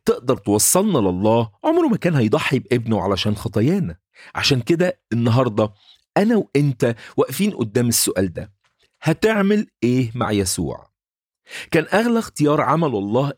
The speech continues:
إنه يدي ظهره لابنه. أغلى اختيار ممكن تعمله أنت هو إنك تدي ظهرك لابنه، عشان لو عملت كده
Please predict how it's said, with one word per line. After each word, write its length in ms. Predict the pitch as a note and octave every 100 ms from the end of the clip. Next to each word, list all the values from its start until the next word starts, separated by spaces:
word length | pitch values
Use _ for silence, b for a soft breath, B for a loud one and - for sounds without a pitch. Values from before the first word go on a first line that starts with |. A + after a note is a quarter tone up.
| B2
إنه 240 | A#2+ B2
يدي 280 | F#3+ D#3 C3+
ظهره 380 | C3 C3 A2+ A2
لابنه. 540 | - - C3+ F#2 - - _ _ _ _ _ -
أغلى 260 | G3+ F#3+
اختيار 500 | F3+ - - D3+ D#3+
ممكن 360 | D3 D3+ - D#3
تعمله 400 | C3 C3 C3+ -
أنت 320 | B2+ C3+ C#3+ B B -
هو 120 | D3
إنك 340 | - C3 B2 A#2+ -
تدي 500 | E3+ D3 C3 C#3 B2
ظهرك 580 | A2+ A2+ G#2+ G#2+ -
لابنه، 500 | G2+ G2 F2+ F2 E2+ - _ _ _ _ B -
عشان 280 | - G#2
لو 140 | G#2+ D#3+
عملت 400 | D3 D3 D3+ -
كده 340 | C3 A2+ A2+